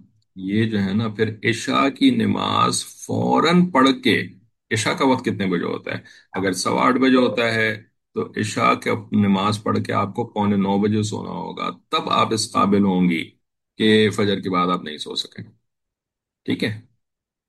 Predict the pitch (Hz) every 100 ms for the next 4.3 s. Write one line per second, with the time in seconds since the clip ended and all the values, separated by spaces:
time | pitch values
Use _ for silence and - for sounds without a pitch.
0 | _ _ 101 - 113 151 147 135 127 113
1 | 117 127 127 135 135 110 101 139 156 151
2 | 143 131 123 107 95 - _ _ _ 127
3 | 107 - 120 113 139 180 160 135 131 113
4 | 90 90